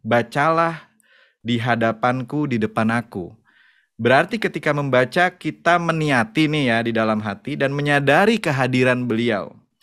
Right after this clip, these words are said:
Kita sedang membaca kitab ini di depan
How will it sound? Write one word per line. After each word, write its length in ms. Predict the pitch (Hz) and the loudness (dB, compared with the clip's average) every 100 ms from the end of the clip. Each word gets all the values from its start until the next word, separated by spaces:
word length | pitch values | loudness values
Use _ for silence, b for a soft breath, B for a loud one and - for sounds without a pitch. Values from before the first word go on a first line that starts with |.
| B B B - | B B B -10
Kita 240 | 135 151 | 0 0
sedang 320 | 143 143 139 | 0 2 2
membaca 480 | 135 135 127 113 131 | 2 0 0 0 -4
kitab 400 | - 120 131 123 | -4 -2 -2 0
ini 240 | 127 135 | -2 -2
di 80 | 127 | -2
depan 640 | 113 110 - 120 120 123 | -4 -4 -2 -2 -2 -8